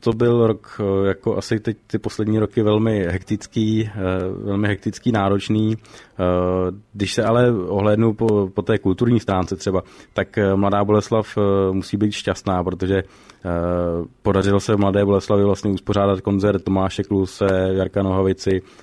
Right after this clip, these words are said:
skupiny Krištof, měli jsme tady kabáty, Vanastovy věci,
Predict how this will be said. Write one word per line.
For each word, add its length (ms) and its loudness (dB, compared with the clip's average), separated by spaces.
skupiny 420 -2
Krištof, 760 -2
měli 200 0
jsme 160 -2
tady 180 2
kabáty, 560 0
Vanastovy 460 0
věci, 320 0